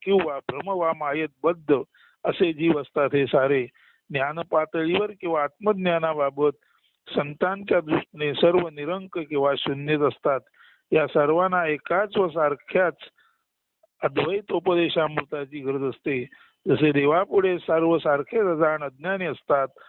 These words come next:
तसे संतांसाठी सुद्धा सारी अजाण बालकेच असतात. बालकाचे लक्ष खेळात असते. बालक भ्रमरूपी किंवा मायारूपी खेळात असले तरी आई मात्र दूरवर राहून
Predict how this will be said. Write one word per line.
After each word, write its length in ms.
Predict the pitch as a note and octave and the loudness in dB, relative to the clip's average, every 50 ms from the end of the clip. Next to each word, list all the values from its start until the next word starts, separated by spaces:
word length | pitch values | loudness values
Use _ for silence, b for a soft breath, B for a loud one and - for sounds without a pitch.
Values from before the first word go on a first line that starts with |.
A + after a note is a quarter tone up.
| B B B _ - - | B B B _ 0 2
तसे 220 | C3+ C#3+ D#3+ C#3+ | 4 4 4 4
संतांसाठी 800 | C3+ C#3 C#3+ C#3+ C#3+ F3 G3+ G#3+ G#3 F3 F#3 F3+ E3+ D#3 D#3+ D3 | 2 0 -2 -2 -2 -2 -2 -2 -4 0 0 0 2 2 -2 -4
सुद्धा 280 | B2+ C#3+ C#3 C#3+ C#3+ C#3+ | -2 -2 0 0 0 0
सारी 360 | - - D3+ C3+ C#3 C#3+ D3+ C#3+ | -2 -2 0 0 0 0 0 -2
अजाण 380 | C3+ B2+ C3 C#3+ C#3+ C#3+ C#3+ | -2 0 0 -2 -2 -2 -2
बालकेच 440 | C3+ B2+ A#2+ A#2+ B2 - D3+ C#3 C3 | 0 0 0 0 -2 -6 -8 -4 -2
असतात. 420 | C3 A#2+ A2 F#2+ - D#3 C#3 B2+ A#2 - _ _ _ _ _ _ _ _ _ _ _ | -2 -2 -2 0 0 2 2 0 -4 -8 _ _ _ _ _ _ _ _ _ _ _
बालकाचे 680 | B2 B2 C3 D3 E3 D#3+ - D#3+ D#3 D#3+ - E3+ D#3+ | -2 -2 0 0 -2 0 0 -2 -2 -2 -4 -6 -4
लक्ष 240 | D#3 D#3+ C#3+ - - - D#3+ C#3+ - - | -4 -6 -6 -4 -2 -2 -2 -2 -2 -4
खेळात 340 | D3 D3+ D#3 F#3 A3+ A#3+ | -2 0 0 0 -2 -2
असते. 460 | G#3+ E3+ C#3 - _ - C#3+ C3 C3 C3+ - _ _ _ _ _ _ _ _ | -4 -6 -6 -8 _ -2 -2 -2 -2 -4 -10 _ _ _ _ _ _ _ _
बालक 340 | - C3 C3 C#3+ D#3 G3 A3 - - _ _ _ _ _ _ _ _ E3+ | 0 0 0 0 -2 -4 -4 -6 -10 _ _ _ _ _ _ _ _ -4
भ्रमरूपी 580 | C3 C3 C#3+ D3+ F3 F3+ F#3 G3 F#3 G3+ G3 F3+ | -2 -2 0 2 0 0 0 -2 -2 -6 -8 -4
किंवा 240 | - G3 F#3 F3 E3+ | -2 0 0 0 -2
मायारूपी 560 | E3 D#3+ D3+ D#3 F3 G#3 A3 G3+ F#3+ F#3+ E3+ - | -4 -6 -4 -2 0 -2 -2 -2 -4 -8 -10 -6
खेळात 360 | - D3 C#3 D3 F3+ G#3+ A3 | -2 0 0 0 0 0 -2
असले 340 | G3 E3 C#3+ - D#3+ D3+ C#3+ | -2 -4 -4 -4 -4 -2 -2
तरी 280 | C#3 C#3 C#3 C3+ C3+ C3+ b b b b b b b | 0 -2 -2 -2 -4 -6 b b b b b b b
आई 260 | - B2+ C#3 F3+ G#3+ | -4 -2 -2 -2 -4
मात्र 560 | G#3+ G#3 G#3 F#3 D#3+ - - D#3+ D3 C#3+ C#3 C#3 - _ _ _ _ _ _ | -4 -6 -6 -6 -6 -2 0 2 4 4 2 0 -6 _ _ _ _ _ _
दूरवर 440 | D#3 F3 G#3 A3+ A3 G#3+ G3+ F#3+ F3 | 0 0 0 0 2 2 2 0 0
राहून 440 | E3+ D3+ C3+ C#3+ C#3+ C#3+ C#3+ C3+ | -2 -2 -2 -2 -2 -4 -8 -12